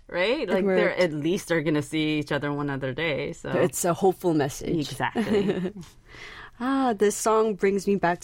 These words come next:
Speaker 2: to my teenage
Speaker 1: Yeah.
Speaker 2: childhood
Speaker 1: Me
Speaker 2: days.
Speaker 1: too.
Speaker 2: <laughs>
Speaker 1: Yeah. So yeah, let's, uh, listen to it, shall we?
Speaker 2: Yeah, here is 투어스 with 첫 만남은 계획대로 되지 않아,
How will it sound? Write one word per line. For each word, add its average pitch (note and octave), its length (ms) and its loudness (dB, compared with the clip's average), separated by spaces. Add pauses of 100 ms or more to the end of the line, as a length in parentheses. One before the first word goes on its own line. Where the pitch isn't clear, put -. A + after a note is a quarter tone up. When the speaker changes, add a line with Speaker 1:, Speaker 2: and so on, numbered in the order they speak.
Speaker 2:
to - 20 -2
my D#3 460 0
teenage E3 640 4
Speaker 1:
Yeah. B3 480 4
Speaker 2:
childhood E3+ 580 2
Speaker 1:
Me A3 60 0
Speaker 2:
days. A#3 240 4
Speaker 1:
too. G#3+ 240 4 (160)
Speaker 2:
<laughs> - 160 -4
Speaker 1:
Yeah. F#3 260 -2 (1000)
So G3+ 240 0
yeah, A3+ 300 2
let's, F3+ 340 0
uh, F#3 480 2
listen F#3+ 320 0
to G3 80 0
it, - 140 -4
shall E3+ 180 0
we? E4+ 120 0 (200)
Speaker 2:
Yeah, C#4 240 4
here B3+ 380 2
is A#3+ 340 2
투어스 C#4 680 0
with G#3 320 2
첫 D4 180 0
만남은 C#4 520 4
계획대로 F#3 640 2
되지 E3 280 0
않아, D#3+ 340 2